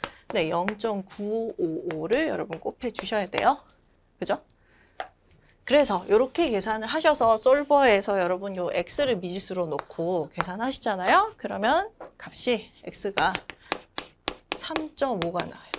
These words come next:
그래서 정답이, 네, 사 번이 되겠습니다. 자, 육십이 번 볼게요. 저 노말액산 추출물질의 정도 관리로 만든 것은,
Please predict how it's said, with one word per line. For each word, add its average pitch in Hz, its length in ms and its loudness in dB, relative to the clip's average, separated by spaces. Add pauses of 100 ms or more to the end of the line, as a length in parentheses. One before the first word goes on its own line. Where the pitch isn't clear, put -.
(1160)
그래서 160 300 -10
정답이, 160 540 -6 (120)
네, - 120 -18
사 - 240 -10
번이 185 520 -6
되겠습니다. - 640 -14 (1300)
자, 180 100 -6
육십이 349 400 4
번 320 180 2
볼게요. 240 640 2 (300)
저 175 280 -2
노말액산 339 680 6
추출물질의 320 760 0
정도 311 460 0
관리로 302 340 4
만든 165 320 -8
것은, 151 300 -12